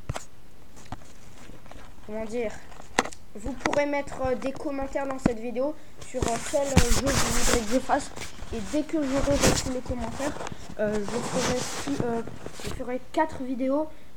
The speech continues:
euh, d'affilée sur le même jeu que l'on m'aura proposé en premier. Et s'il y en a,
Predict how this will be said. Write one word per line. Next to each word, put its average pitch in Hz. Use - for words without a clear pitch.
euh, 226
d'affilée 269
sur 269
le 262
même 254
jeu 240
que -
l'on 247
m'aura 240
proposé 247
en 262
premier. 247
Et 233
s'il 262
y 247
en 240
a, 233